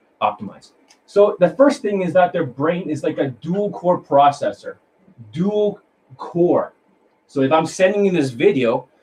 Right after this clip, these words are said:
it's probably because I think your brain is like a fucking dual core. So this is like a C P U over here. So it's an Intel.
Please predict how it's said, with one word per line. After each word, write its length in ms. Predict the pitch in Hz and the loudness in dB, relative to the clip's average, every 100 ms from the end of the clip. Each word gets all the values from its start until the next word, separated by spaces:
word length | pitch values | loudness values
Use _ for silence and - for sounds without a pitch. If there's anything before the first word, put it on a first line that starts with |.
| _ _ | _ _
it's 140 | 139 | -4
probably 420 | 127 - 196 247 196 | -2 0 2 2 0
because 300 | 151 160 147 | -4 -2 0
I 140 | 139 | -2
think 340 | - 190 202 | -2 -6 -4
your 80 | 180 | -6
brain 480 | 131 - 151 190 202 | -8 -6 -4 -2 -2
is 100 | 170 | -4
like 180 | 156 143 | -6 -6
a 100 | 120 | -8
fucking 560 | - - 180 175 143 | -6 -4 -4 -6 -8
dual 320 | 117 156 151 135 | -4 -4 -4 -6
core. 260 | 127 - - _ _ _ _ | -12 -12 -14 _ _ _ _
So 180 | - 131 113 _ _ | -10 -10 -12 _ _
this 240 | 123 196 208 | -6 -4 -2
is 80 | 180 | -4
like 140 | 165 | -2
a 80 | - | -4
C 300 | - 185 170 | -6 -10 -10
P 160 | 170 | -8
U 300 | 151 170 135 | -6 -2 -2
over 280 | 120 110 117 | -4 -6 -6
here. 360 | - 113 - - _ _ _ _ _ _ _ _ _ _ _ | -2 -2 -2 -10 _ _ _ _ _ _ _ _ _ _ _
So 80 | 143 | -4
it's 120 | - | -2
an 100 | 180 | 0
Intel. 480 | 143 151 131 98 - | 2 2 2 -2 -6